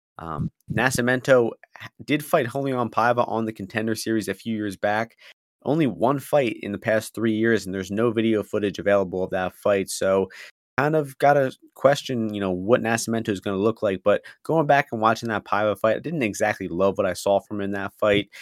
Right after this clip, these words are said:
He's a pretty wild and untechnical fighter. I saw him get hit a lot by Paiva. Paiva was boxing him up for the majority of that fight. And even though Tagir definitely struggles with leg kicks, um, we saw that in his last fight, he is still a skilled striker, a skilled grappler,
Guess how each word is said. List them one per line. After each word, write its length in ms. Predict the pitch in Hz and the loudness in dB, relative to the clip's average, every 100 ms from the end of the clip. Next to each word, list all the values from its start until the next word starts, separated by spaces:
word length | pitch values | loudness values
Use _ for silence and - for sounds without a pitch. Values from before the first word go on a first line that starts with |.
| - - | -12 -4
He's 140 | 110 | -2
a 80 | 113 | -2
pretty 240 | - 165 | 0 0
wild 440 | 110 110 110 113 107 | 4 6 6 6 2
and 200 | 95 - | -2 -2
untechnical 560 | 110 104 - 104 101 98 | -2 -2 -4 -4 -6 -6
fighter. 400 | - 101 101 98 | 0 2 2 2
I 60 | |
saw 200 | 98 120 | 0 0
him 100 | 113 95 | 0 0
get 220 | 87 - | -2 0
hit 160 | 113 - | 0 2
a 80 | 80 | 0
lot 360 | 82 98 101 | 2 0 0
by 100 | 101 | -4
Paiva. 520 | 92 95 95 95 95 | -2 0 0 2 0
Paiva 340 | - 98 101 95 | 2 0 0 -4
was 160 | 90 82 | -6 -2
boxing 440 | 95 92 - 90 | 0 0 -2 -8
him 100 | 95 | -4
up 120 | 98 | -4
for 120 | - 98 | -4 -8
the 100 | 92 | -8
majority 440 | 85 101 107 107 | -2 0 0 -2
of 60 | 101 | -2
that 200 | 101 - | -4 0
fight. 340 | 117 131 - - - - _ _ - | 2 2 0 -10 -20 -20 _ _ -2
And 280 | 120 123 - | 0 2 0
even 220 | 165 175 | 0 2
though 120 | 165 | 2
Tagir 560 | 160 143 139 139 143 117 | 2 0 0 0 0 4
definitely 340 | 117 - 117 | 4 4 -4
struggles 480 | - 110 120 117 104 | 0 2 4 2 -2
with 140 | 95 | 0
leg 220 | 98 104 | 2 2
kicks, 480 | - 120 113 - - - _ _ - | 2 0 0 -4 -8 -10 _ _ -4
um, 220 | 82 82 | -4 -2
we 80 | 92 | -2
saw 200 | 113 113 | 4 4
that 140 | 113 | 4
in 40 | |
his 120 | 98 95 | 0 2
last 260 | 101 110 - | 2 2 0
fight, 320 | 110 113 - - - | 2 2 -2 -12 -6
he 160 | 120 | 2
is 160 | 117 113 | 2 2
still 320 | - 170 117 | 0 2 4
a 40 | 98 | 2
skilled 340 | - 113 107 | 0 0 0
striker, 440 | - 110 110 - | 0 2 2 0
a 40 | 104 | -4
skilled 360 | - 110 92 | -2 -2 -2
grappler, 640 | - 101 104 - 110 107 | 2 4 4 2 2 2